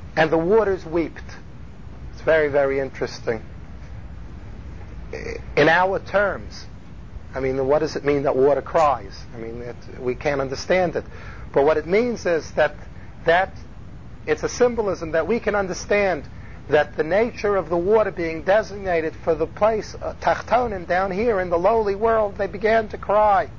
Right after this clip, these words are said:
"Anan be'ina, why is it you're allowed to be up there and we have to be down here?" So God comforted the waters. And God said that there would come a time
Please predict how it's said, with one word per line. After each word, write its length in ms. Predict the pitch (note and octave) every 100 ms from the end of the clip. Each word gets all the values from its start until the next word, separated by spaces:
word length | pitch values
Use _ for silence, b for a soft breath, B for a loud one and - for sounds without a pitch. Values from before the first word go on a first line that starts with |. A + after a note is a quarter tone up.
| - - - - B B B -
"Anan 460 | F3+ F#3+ B3 C4
be'ina, 280 | B3 A#3 G3+
why 260 | F3 F#3+ B3
is 160 | B3 A3
it 80 | -
you're 180 | A#3 A3
allowed 320 | G#3 F3+ -
to 60 |
be 180 | - F#3
up 180 | F#3 F#3
there 240 | G#3 F#3+
and 80 | G3
we 120 | G#3
have 280 | F#3 F3+ -
to 60 | F3
be 180 | F3+ E3
down 320 | E3 D#3+ D#3
here?" 280 | D3 D3 C#3 - - - - - - B B - - - - - - - -
So 220 | - -
God 480 | C#3 E3+ G3 F3+ E3+
comforted 640 | - G#3 G3+ G3 F3 E3+ F3+
the 60 |
waters. 540 | F3 F3 C3+ G2+ - - - - - - - - - -
And 120 | C3
God 300 | D3+ F3+ F3+
said 280 | - F#3+ F3+
that 120 | -
there 120 | F3
would 160 | E3 E3
come 200 | - F3+
a 60 | F3
time 480 | F3 E3 D3+ B2+